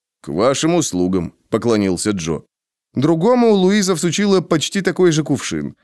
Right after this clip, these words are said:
Красивый, стеклянный, для дворца сделанный. Право слово, сама владычица пила бы из него, да только возникла при дворе мода на золото, а на стекло ушла. Вот и сбывают. У покупательницы вспыхнули глаза,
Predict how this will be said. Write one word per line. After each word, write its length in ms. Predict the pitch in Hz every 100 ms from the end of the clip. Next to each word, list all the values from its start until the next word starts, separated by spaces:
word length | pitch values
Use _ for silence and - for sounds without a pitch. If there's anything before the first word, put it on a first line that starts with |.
| _ -
Красивый, 640 | 101 98 - 151 123 87
стеклянный, 760 | 78 110 98 127 151 135 104 90
для 220 | 92 175
дворца 480 | 165 190 156 196 160
сделанный. 640 | 92 92 80 78 80 76 _ _ _
Право 260 | 113 113 101
слово, 320 | - 131 104
сама 300 | 90 107 135
владычица 720 | 123 143 139 190 208 220 214
пила 280 | 196 196 185
бы 160 | 156 151
из 140 | 123
него, 240 | 135 131
да 100 | 127
только 300 | 127 131 110
возникла 540 | 123 117 95 139 - 139
при 140 | 123
дворе 280 | 113 123 131
мода 280 | 131 135 131
на 140 | 143
золото, 540 | 139 170 143 92 85 - _ -
а 140 | 147
на 100 | 151
стекло 440 | 135 135 135 127
ушла. 480 | 98 - 76 76 67 -
Вот 280 | 180 208 208
и 40 |
сбывают. 680 | 160 165 160 160 98 - _ _ _ _ -
У 100 | 110
покупательницы 760 | 101 92 101 104 98 101 - 98
вспыхнули 540 | - 104 95 95 95
глаза, 560 | 95 110 127 160 120